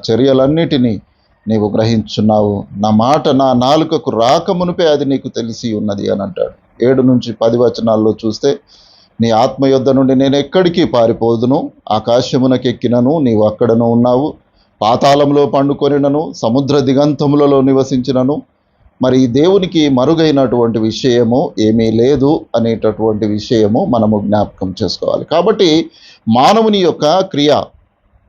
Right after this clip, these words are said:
ఏదైతే ఉందో, ఆ క్రియలతోనే మానవుడు మరి దేవుని ఎదుట నిలువబడవలసినటువంటి వాడుగా ఉంటున్నాడు. మనం ఈ లోకంలోనికి ఏమి తేలేదు, ఏమి తీసుకొని పోము, కానీ మానవుడు దేవుని తీర్పు సమయంలో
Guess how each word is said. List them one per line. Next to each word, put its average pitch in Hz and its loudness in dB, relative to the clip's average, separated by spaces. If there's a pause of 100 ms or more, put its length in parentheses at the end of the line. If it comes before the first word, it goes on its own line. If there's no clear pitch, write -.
(300)
ఏదైతే 131 0
ఉందో, 110 -2 (640)
ఆ 123 2
క్రియలతోనే 170 0
మానవుడు 147 2
మరి 131 2
దేవుని 131 0
ఎదుట 123 0
నిలువబడవలసినటువంటి 120 0
వాడుగా 104 0
ఉంటున్నాడు. 95 -4 (1000)
మనం 113 2
ఈ 131 2
లోకంలోనికి 147 2
ఏమి 131 0
తేలేదు, 127 0
ఏమి 113 -2
తీసుకొని 107 -4
పోము, 113 -2 (240)
కానీ 120 0 (440)
మానవుడు 160 0 (360)
దేవుని 147 0
తీర్పు 135 -4
సమయంలో 117 0